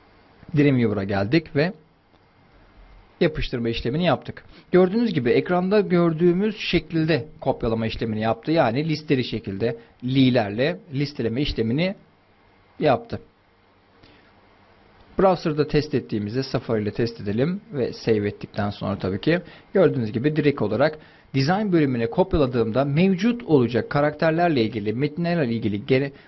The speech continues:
olan listeleme, paragraf başı, tab sekmeleri gibi işlemleri rahatlıkla destekler. Design bölümüne kopyaladığımızda.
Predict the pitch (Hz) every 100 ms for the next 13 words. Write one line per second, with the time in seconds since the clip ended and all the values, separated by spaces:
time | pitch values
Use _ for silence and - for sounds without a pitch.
0 | - 156 127 139 - _ 185 185 - 147
1 | 110 101 107 - _ - 151 147 151 147
2 | 110 - 104 113 - _ _ - 160 -
3 | 151 - 120 107 107 151 131 139 - -
4 | - 175 123 113 160 196 - 170 143 139
5 | 156 190 147 135 117 117 98 - - _
6 | _ 151 139 135 123 113 151 175 147 143
7 | 127 120 104 98 98